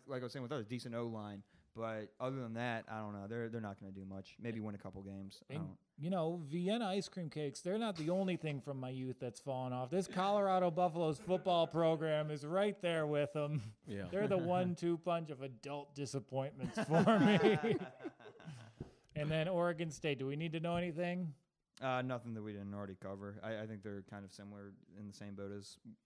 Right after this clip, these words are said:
Speaker 1: uh, as the Cougars.
Speaker 2: All right, sweet. So let's go through some of the biggest matchups of the weekend, and maybe we'll decide some wagers for 'em. And, uh, if you don't have these,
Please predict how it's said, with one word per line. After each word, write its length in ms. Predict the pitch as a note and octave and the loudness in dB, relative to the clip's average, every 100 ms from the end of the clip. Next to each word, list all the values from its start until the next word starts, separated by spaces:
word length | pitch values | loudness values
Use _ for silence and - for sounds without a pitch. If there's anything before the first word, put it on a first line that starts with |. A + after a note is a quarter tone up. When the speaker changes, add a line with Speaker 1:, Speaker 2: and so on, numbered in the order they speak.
| - | -16
Speaker 1:
uh, 480 | G#2 G#2 G#2+ G#2+ G#2+ - A2 | -10 -8 -6 -6 -8 -8 -10
as 220 | G#2+ G#2+ | -10 -10
the 100 | A2 | -10
Cougars. 460 | - A2+ A#2 A2 _ _ _ _ - | -8 -8 -8 -12 _ _ _ _ -10
Speaker 2:
All 120 | C#3+ | -4
right, 280 | D#3 C3 A2+ _ _ | -2 -4 -8 _ _
sweet. 280 | - C3+ G#2+ | -16 -14 -12
So 100 | B2+ | -6
let's 200 | D#3+ F3+ | -6 -2
go 200 | F#3+ F3+ | 0 0
through 380 | F3+ E3+ E3 D#3+ | -2 -4 -2 -2
some 180 | E3 C3+ | -6 -8
of 60 | |
the 80 | B2+ | -8
biggest 520 | A#2 - G#3+ G#3 E3 | -6 0 2 0 -2
matchups 840 | F#3 F#3 F3 F#3 F3 E3 - - - _ _ F#3 | -2 -2 -2 -2 -2 -4 -10 -16 -18 _ _ -4
of 240 | F#3+ D#3+ | -4 -2
the 100 | D#3 | -4
weekend, 880 | D3 C#3+ C3+ D3+ C#3 C3+ C3+ C3+ B2+ _ _ _ - | -4 -6 -6 -6 -4 -2 -2 -4 -8 _ _ _ -4
and 240 | C3 C3 | -2 0
maybe 340 | D3+ D#3+ D#3 D#3 | 0 0 0 -2
we'll 200 | D3 C#3 | -2 -4
decide 680 | C#3 D#3 C#3+ C#3 C3+ C3+ | -8 -6 -4 -2 -4 -6
some 180 | - C3 | -8 -2
wagers 540 | C#3 C#3+ C#3 D3+ D3 | 4 6 6 2 0
for 300 | - D3 D3+ | 4 8 8
'em. 220 | F#3 G3+ F3 _ _ _ - | 8 4 0 _ _ _ -4
And, 260 | C#3 C3 | 0 2
uh, 80 | C3+ D3+ | 2 0
if 180 | C3 | -2
you 80 | C#3 | 2
don't 160 | B2+ B2 | 4 4
have 180 | B2+ A#2+ | 0 0
these, 200 | A#2 | -4